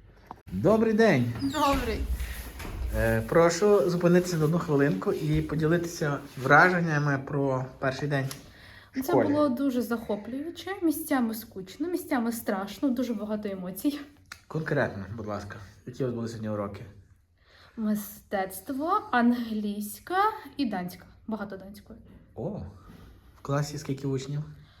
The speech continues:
Speaker 2: Ой, та небагато, можливо, до, десь до двадцяти, не більше.
Speaker 1: В класі всі розмовляють данською чи є українці?
Speaker 2: Четверо українців.
Speaker 1: Четверо українців?
Speaker 2: Четверо.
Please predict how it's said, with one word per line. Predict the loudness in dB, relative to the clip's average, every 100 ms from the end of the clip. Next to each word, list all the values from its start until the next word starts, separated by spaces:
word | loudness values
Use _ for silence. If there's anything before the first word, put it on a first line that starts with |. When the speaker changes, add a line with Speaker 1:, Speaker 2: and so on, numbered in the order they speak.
| -20 -20 -20 -20 -16 -10
Speaker 2:
Ой, | -8 -8
та |
небагато, | -10 -6 -4 -6 -6 -6
можливо, | -8 -10 -10 -8
до, | -6 -2
десь | 0
до | 0
двадцяти, | -4 -4 -8 -10 -12 -16 -12
не | -10
більше. | -8 -12 -16 -20 -20 -20 -20 -20 -20 -20 -20
Speaker 1:
В | -12
класі | -6 -6 -4 -6 -6 -10 -16
всі | -10 -8
розмовляють | -4 -4 -4
данською | -4 -6 -6 -8
чи | -8 -8
є | -8
українці? | -10 -12 -10 -10 -12 -16
Speaker 2:
Четверо | -8 -6 -4 -6
українців. | -8 -12 -14 -16 -18 -12
Speaker 1:
Четверо | -10 -8 -10
українців? | -10 -10 -10 -12 -16 -16
Speaker 2:
Четверо. | -16 -14 -20